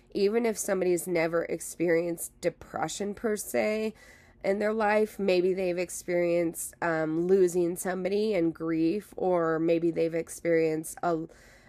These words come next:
uh, like, getting laid off from a job and being sad, or being lonely, or, you know, something similar. And, you know, they'll be able to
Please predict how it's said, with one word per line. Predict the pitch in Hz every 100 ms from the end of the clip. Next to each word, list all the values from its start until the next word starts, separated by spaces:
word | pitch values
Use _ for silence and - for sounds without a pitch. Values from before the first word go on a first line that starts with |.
| -
uh, | 170 165 156 151
like, | 165 143 - -
getting | 208 185 180
laid | 170 165
off | 160 165 165
from | 175 170
a |
job | 160 160 156 160 160
and | 160 160
being | 165 160
sad, | 160 165 160 156 156
or | - 170 175 180 170 160
being | 160 165 165 160
lonely, | 160 165 165 160 160
or, | 156 151 - - _ _ -
you | 220
know, | 190
something | 180 226 214 202 175
similar. | - 175 175 185 214 233 -
And, | - 190 180 - _ -
you | 220 220
know, | 196 208
they'll | 190 233
be | 208 233
able | 226 226
to | 214 240 220 220